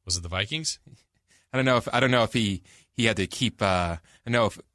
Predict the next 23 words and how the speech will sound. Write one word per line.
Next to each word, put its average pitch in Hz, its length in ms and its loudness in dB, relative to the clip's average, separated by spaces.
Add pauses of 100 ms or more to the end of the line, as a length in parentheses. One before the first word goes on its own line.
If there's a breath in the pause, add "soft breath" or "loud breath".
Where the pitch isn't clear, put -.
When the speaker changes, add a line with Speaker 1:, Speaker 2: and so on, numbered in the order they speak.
(380)
Speaker 2:
repeating 120 640 0
it 92 260 -2
would 98 200 -2
let 98 160 0
it 92 100 -4
sink 104 280 -2
into 98 220 -4
our 90 100 -4
minds. 85 500 -6
Speaker 1:
Yes. 90 340 -10 (480 soft breath)
Um, 95 520 -4
how 110 80 -4
about 113 180 -4
the - 60 -14
coach, 127 360 -4
though, 107 240 -2
of 101 180 -6
the 101 60 -6
Vikings 101 460 -2
on 98 120 -6
getting 107 220 -6
the 98 80 -6
win 104 360 -2